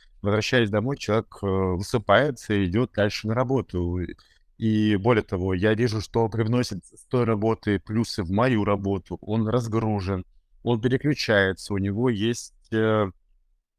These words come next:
э, элементарно вот эта вот какая-то психоэмоциональная разгрузка, там другой коллектив, другие задачи.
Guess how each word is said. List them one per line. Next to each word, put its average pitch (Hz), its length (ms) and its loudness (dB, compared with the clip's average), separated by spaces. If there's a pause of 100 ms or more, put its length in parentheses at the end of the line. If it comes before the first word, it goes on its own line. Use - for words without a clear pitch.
(140)
э, 120 60 -8 (580)
элементарно 104 480 2
вот 101 100 0
эта 101 140 -4
вот 98 160 -4 (280)
какая-то 117 420 0
психоэмоциональная 117 760 -2
разгрузка, 104 420 -2
там 95 140 -2
другой 101 260 0
коллектив, 113 440 -2
другие 95 340 -2
задачи. 98 540 0